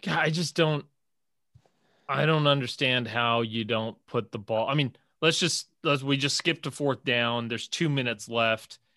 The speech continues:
and your choice is give Aaron Rodgers one pass from the six-yard line or kick a field goal and hope that the greatest quarterback of all time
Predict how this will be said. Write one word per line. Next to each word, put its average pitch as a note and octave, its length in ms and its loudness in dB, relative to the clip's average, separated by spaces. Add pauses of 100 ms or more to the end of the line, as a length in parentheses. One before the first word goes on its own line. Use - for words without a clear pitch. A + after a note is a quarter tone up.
(220)
and B2 220 -2
your A#2+ 120 -4
choice C3 500 -2
is A#2+ 640 -2 (1500)
give D3 240 2
Aaron C#3+ 320 2
Rodgers B2 400 2
one B2 340 -4
pass A#2+ 400 0
from A2+ 320 -6
the G#2+ 100 -6
six-yard A2+ 760 -2
line G#2 460 -4 (440)
or A#2+ 560 0
kick E3 240 -2
a C#3+ 40 -4
field C3 320 -2
goal B2 300 -2
and A2 140 -6
hope D3+ 460 -2 (160)
that B2 180 -6
the B2 80 -4
greatest B2 400 -2
quarterback A#2 460 -2
of A#2 100 -4
all A2 160 2
time A#2+ 380 0